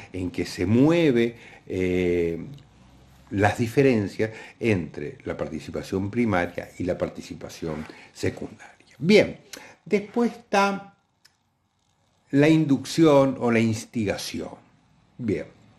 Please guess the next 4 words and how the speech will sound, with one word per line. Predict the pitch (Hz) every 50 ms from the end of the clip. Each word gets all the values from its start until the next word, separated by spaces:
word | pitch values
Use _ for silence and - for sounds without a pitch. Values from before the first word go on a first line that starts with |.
| _ - - - - - - - - _ _ - _ _ - - - - - - - - - - - - - - - - - - - - - - - - - - - - - - - - - - - - - - - - - - - - - -
También | - 175 160 156 156 156 156 160 160 160 151
conocida | 147 156 151 143 131 - - 143 135 131 131 131
como | - 120 110 107 104
determinación. | 95 92 104 139 143 139 139 117 110 107 98 98 95 90 85 80 - - - -